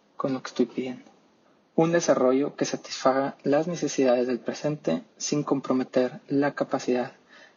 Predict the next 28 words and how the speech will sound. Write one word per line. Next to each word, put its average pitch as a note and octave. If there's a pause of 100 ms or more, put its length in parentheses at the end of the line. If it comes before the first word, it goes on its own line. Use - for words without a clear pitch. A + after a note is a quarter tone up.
(120)
de C#3
las B2+
generaciones B2+
futuras D3+ (380)
para C#3
satisfacer B2
sus -
propias C3
necesidades. - (240)
Esto C#3
viene C3+
de B2+ (180)
Our B2+
Common C#3
Future, F3 (840)
el C3+
informe C3
de C#3
la C3+
Comisión C3
Mundial C3
sobre C3
el B2+
Medio C3+
Ambiente C3
y -
el C3+
Desarrollo, C#3